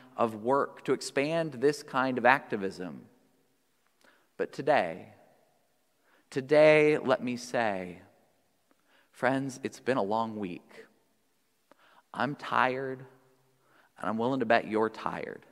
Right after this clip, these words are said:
In the gospel this morning, Jesus isn't saying not to rest.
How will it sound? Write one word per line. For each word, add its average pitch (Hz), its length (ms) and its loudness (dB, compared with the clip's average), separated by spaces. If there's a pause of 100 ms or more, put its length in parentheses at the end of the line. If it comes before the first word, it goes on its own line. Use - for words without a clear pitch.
(1200)
In 107 80 -8
the 117 80 -2
gospel 139 400 6
this 117 180 -4
morning, 117 340 -2
Jesus 117 280 -6
isn't 110 300 -8
saying 104 360 0
not 98 300 -4
to 110 100 -10
rest. - 800 -4